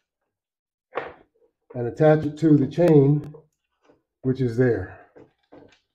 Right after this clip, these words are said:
So I need to do it to both sides so that we're in concert. How about that?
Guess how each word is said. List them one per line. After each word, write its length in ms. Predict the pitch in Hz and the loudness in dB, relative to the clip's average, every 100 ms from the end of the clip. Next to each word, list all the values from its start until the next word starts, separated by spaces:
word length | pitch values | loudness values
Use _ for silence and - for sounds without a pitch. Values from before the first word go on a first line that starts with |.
| _ _ _ _ _ _ _ _ _ _ _ _ _ _ _ _ _ _ _ | _ _ _ _ _ _ _ _ _ _ _ _ _ _ _ _ _ _ _
So 200 | - 113 | -14 -6
I 40 | |
need 180 | 123 131 | -2 -2
to 80 | 120 | -2
do 160 | 135 135 | 0 0
it 100 | - | -2
to 80 | 123 | 0
both 300 | 147 147 147 | 4 4 2
sides 540 | 160 170 180 170 - - _ _ _ _ _ _ _ _ _ _ _ _ - - - - - - _ _ _ - _ _ _ _ _ _ | 0 2 0 -2 -14 -20 _ _ _ _ _ _ _ _ _ _ _ _ -12 -12 -12 -12 -14 -16 _ _ _ -20 _ _ _ _ _ _
so 200 | - 139 | -2 0
that 180 | 131 127 | 0 0
we're 320 | 135 135 135 | 0 0 2
in 120 | 139 | 0
concert. 600 | 131 143 120 - 107 - _ _ _ _ _ _ _ _ _ _ _ _ _ _ _ _ _ _ _ _ _ - - 147 - _ _ _ _ _ _ _ _ 127 | 0 0 -2 -6 -10 -12 _ _ _ _ _ _ _ _ _ _ _ _ _ _ _ _ _ _ _ _ _ -20 -20 -20 -20 _ _ _ _ _ _ _ _ -8
How 80 | |
about 260 | 120 123 117 | -4 -4 -4
that? 300 | 117 98 | -6 -10